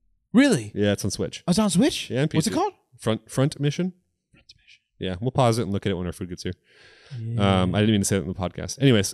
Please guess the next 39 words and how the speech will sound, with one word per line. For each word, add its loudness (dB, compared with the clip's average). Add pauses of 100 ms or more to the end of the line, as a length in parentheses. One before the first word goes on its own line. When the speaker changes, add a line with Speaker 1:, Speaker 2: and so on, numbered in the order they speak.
(120)
Speaker 2:
uh, 4
we're 8
here 8
to 4
talk 4
about 6
Speaker 1:
<laughs> 0
Okay. 4
Speaker 2:
anime. 4 (220)
Speaker 1:
That's 2
right. 4 (180)
Speaker 2:
<laughs> -10
Speaker 1:
Thanks, 0 (200)
bud. 0 (300)
Speaker 2:
Thanks, -4
man. -14 (460)
I -12
got -4
a -20
bubble 0
in -4
my -4 (140)
throat. -4 (1300)
I -12
got -6
a -8
bubble 0
in -4
my -2
throat. -10
Okay. 0 (720)
Speaker 1:
Ah. -8 (1120)
Speaker 2:
And -2
I 2
think 2
I 4
did -4
the 2
Bleach. 0